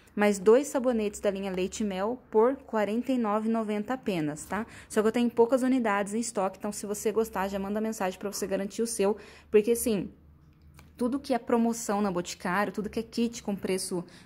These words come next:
com desconto, esgota muito rápido, e na hora que eu tento comprar novamente, já esgotou. Então, se você gosta desse cheirinho, quer presentear alguém ou quer comprar pra você mesmo, já manda mensagem. Temos aqui a promoção que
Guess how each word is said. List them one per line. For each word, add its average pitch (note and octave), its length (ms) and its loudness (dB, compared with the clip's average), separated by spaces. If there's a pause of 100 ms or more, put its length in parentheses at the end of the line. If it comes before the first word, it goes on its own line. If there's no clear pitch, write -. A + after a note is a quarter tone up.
com G3 140 -2
desconto, A3+ 480 -4
esgota G3+ 440 -2
muito A3+ 360 0
rápido, G#3 500 -4 (320)
e - 40 -4
na F#3+ 100 0
hora G3+ 100 0
que - 80 -4
eu A#3 60 -2
tento A#3+ 280 -2
comprar A#3+ 300 0
novamente, G#3 460 -4
já A3 60 0
esgotou. G#3 520 -2 (420)
Então, F3 280 -6
se F3+ 100 -10
você F#3+ 340 -4 (540)
gosta G#3 300 4
desse G3 240 -4
cheirinho, G#3 320 -2
quer G#3 160 -4
presentear G#3 420 -4
alguém F#3 320 -4
ou F#3 60 -6
quer G3 160 -6
comprar F#3+ 260 -6
pra F3+ 140 -6
você F#3 200 -6
mesmo, G3 280 -2
já G#3 100 -2
manda G3+ 240 -4
mensagem. G#3 500 -4 (920)
Temos D4+ 240 6
aqui D#4 160 0
a B3+ 60 4
promoção A3 640 2
que - 120 -6